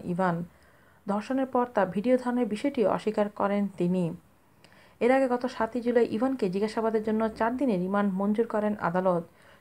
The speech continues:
ছয় জুলাই বিকেলে নারায়ণগঞ্জ থেকে ইভানকে গ্রেফতার করে র্যাব। গত চৌঠা জুলাই রাতে জন্মদিনের দাওয়াত দিয়ে বনানীর বাসায় ইভান এক তরুণীকে ধর্ষণ করে বলে ওই তরুণী অভিযোগ করেন।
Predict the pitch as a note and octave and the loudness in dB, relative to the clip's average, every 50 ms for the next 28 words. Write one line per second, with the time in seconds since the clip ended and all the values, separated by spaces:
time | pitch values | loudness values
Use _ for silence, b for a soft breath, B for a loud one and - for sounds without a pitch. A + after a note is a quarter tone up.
0 | b - - A#3 A#3 A#3 G#3+ A3+ A3+ A3+ A3+ A3+ G#3 G#3+ A3 A3+ A3 A3 G#3+ G3+ | b -2 2 2 2 4 2 2 2 2 2 2 0 0 0 2 2 2 2 2
1 | G3 G3+ G#3+ A#3+ A#3+ C4 C4 B3+ - B3+ A#3+ A#3+ A3 G#3+ G#3 A#3+ C4 C#4 B3+ - | 2 0 0 0 0 0 -2 -2 -2 -2 0 0 0 0 0 0 -2 -2 -2 -2
2 | F#3 F3 F#3+ F#3+ G3 - - A3 G#3 G#3 G#3+ G#3 G#3 G#3 G#3 G#3+ b b b b | -4 -2 -2 -4 -6 -2 -2 -2 -2 0 0 0 0 0 0 -2 b b b b
3 | b _ - E3 E3+ F3+ F3+ E3+ E3+ F3 - _ - - _ _ _ _ _ _ | b _ -2 0 2 2 2 0 -2 -6 -12 _ -20 -20 _ _ _ _ _ _
4 | _ _ _ - - G#3+ G#3+ B3 A#3 A#3+ - A#3+ B3+ - D4 C4+ C#4+ C#4+ D4 C#4+ | _ _ _ 0 0 2 2 2 2 2 2 0 2 0 0 0 4 6 8 8
5 | C#4+ C#4 C#4+ C#4+ B3 A#3+ A#3 A#3 A#3+ A#3+ A3+ B3 A#3+ A#3 F#3 E3+ G3 G#3+ B3+ C4+ | 8 8 6 2 0 0 0 0 0 0 0 0 0 0 2 2 2 4 2 2
6 | A#3 - F#3+ E3+ F3+ F#3+ G3 G#3+ A3 A3 G#3+ G#3+ G#3 G3+ - - A3 A3 G#3+ - | 0 0 0 2 2 2 2 2 0 0 0 0 0 0 0 0 2 2 0 0
7 | - G3+ G#3 - A#3 A3+ A3 - - G3+ G3 - - A#3 A#3+ C4 C4+ C#4 C4+ G3+ | -2 -6 -4 -2 -2 -2 -2 -2 -2 -4 -4 -2 0 2 2 2 2 0 0 0
8 | F3+ F3+ - F#3 F#3 - A3 G#3+ G#3 G#3+ G#3 G#3+ G#3+ G3+ G#3+ G#3 G#3 G#3 - - | 0 0 -2 -4 -4 -4 -4 -2 0 0 0 0 0 0 0 0 0 0 0 -2
9 | F#3 F3+ - G#3 A3 B3+ B3+ A#3+ F#3 F3+ E3+ F3 F3 F#3+ F#3 F#3 - F#3+ F#3 F3+ | -4 -2 0 2 2 2 2 2 0 0 -2 -2 -2 -2 -2 0 0 0 2 0
10 | F3 | 0